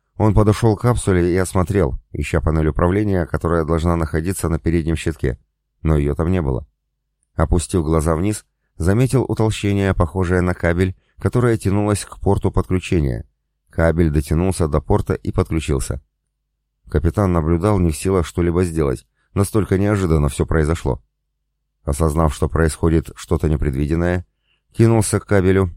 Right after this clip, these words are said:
пытаясь схватить и выдернуть из порта. Но не тут-то было. Капсула внезапно пришла в движение, потекла и трансформировалась. В человека. Человек поднял глаза и поглядел на капитана.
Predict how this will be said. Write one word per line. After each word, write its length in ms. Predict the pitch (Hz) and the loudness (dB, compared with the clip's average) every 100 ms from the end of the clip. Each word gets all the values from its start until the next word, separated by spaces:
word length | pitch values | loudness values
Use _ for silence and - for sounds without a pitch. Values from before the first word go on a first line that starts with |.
| - | -4
пытаясь 420 | - 82 92 87 | -2 0 2 0
схватить 460 | - 90 87 107 - | 0 -2 -2 -4 -4
и 100 | 95 | -2
выдернуть 540 | 80 92 85 82 80 | 0 0 0 0 0
из 120 | 78 - | -4 -2
порта. 380 | 73 64 62 - _ _ _ _ | -4 -2 -6 -8 _ _ _ _
Но 140 | 90 95 | -2 -2
не 100 | 104 | 0
тут-то 300 | 113 - 98 | -2 -2 2
было. 320 | 92 67 - _ _ _ _ | 2 2 -4 _ _ _ _
Капсула 420 | - 98 - 76 76 | 0 2 2 2 2
внезапно 440 | 82 85 87 87 | 2 0 0 0
пришла 300 | 85 - 87 | -2 0 0
в 80 | 76 | 0
движение, 520 | 80 90 101 95 90 | -2 -2 0 0 -2
потекла 520 | - - - 95 98 | -4 -6 -4 -2 -2
и 160 | - 101 | -2 -2
трансформировалась. 880 | 82 76 - 73 71 62 60 - _ _ _ | 0 0 0 2 2 0 -2 -6 _ _ _
В 100 | - | -6
человека. 520 | 107 101 85 - - - _ _ _ _ _ _ _ _ | 0 2 0 -2 -8 -18 _ _ _ _ _ _ _ _
Человек 420 | - 78 80 73 | -8 -2 0 0
поднял 340 | - 80 71 69 | -2 -2 -2 -4
глаза 360 | 67 71 92 98 | -4 -2 -2 -4
и 160 | - | -6
поглядел 480 | - 82 82 80 90 | -4 -2 -2 0 -2
на 80 | 82 | 0
капитана. 580 | 78 - - 69 60 | -2 -2 -2 -4 -6